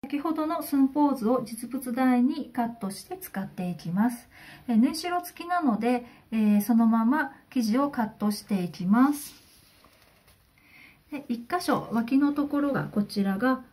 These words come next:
輪になっておりますので、えー、広げるとこのような形になります。同じものをもう一枚合わせて二枚裁断します。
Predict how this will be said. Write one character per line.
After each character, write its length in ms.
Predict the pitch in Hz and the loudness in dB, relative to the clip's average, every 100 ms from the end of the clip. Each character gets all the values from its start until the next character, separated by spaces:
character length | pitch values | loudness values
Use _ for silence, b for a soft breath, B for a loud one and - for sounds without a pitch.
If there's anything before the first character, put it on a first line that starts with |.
| - | 2
輪 140 | 262 | 6
に 220 | 233 214 214 | 6 6 2
な 160 | 220 | 2
っ 20 | |
て 240 | 220 - - | 0 -6 -2
お 120 | 196 | 0
り 140 | 190 | 2
ま 140 | 190 208 | 2 2
す 140 | - | 2
の 220 | 180 180 | -2 -2
で、 200 | 240 277 277 B B B - | -2 -2 -6 B B B -8
え 40 | |
ー、 140 | 196 196 | -6 -6
広 400 | 208 214 214 214 | -4 -2 0 2
げ 100 | 208 | 2
る 140 | 202 | 2
と 300 | 202 311 - - _ _ | -2 -6 -6 -16 _ _
こ 120 | - | -2
の 140 | 220 208 | 4 6
よ 160 | 202 196 | 6 4
う 20 | |
な 140 | 311 | 0
形 420 | 262 208 202 - | -2 -2 -2 0
に 140 | 269 294 | 2 2
な 120 | 196 | 0
り 140 | 170 | 0
ま 160 | 180 190 | -2 -4
す。 200 | - - B B B B | -4 -14 B B B B
同 80 | 254 269 | 2 2
じ 120 | 277 285 | 2 -2
も 160 | 285 | -2
の 280 | 285 254 302 | 0 0 0
を 80 | 220 | 2
も 160 | 220 | 4
う 60 | 220 | 4
一 200 | 214 254 | 2 2
枚 220 | 233 - - | 2 2 -2
合 80 | |
わ 120 | 220 220 | -2 0
せ 140 | 208 | -2
て 220 | 247 302 240 | -2 -2 4
二 100 | 220 | 6
枚 320 | 185 226 247 | 6 4 -2
裁 260 | - 196 170 | -6 -8 -6
断 220 | 165 170 | -6 -6
し 160 | 170 165 | -6 -4
ま 220 | 180 | 0
す。 80 | 208 | 0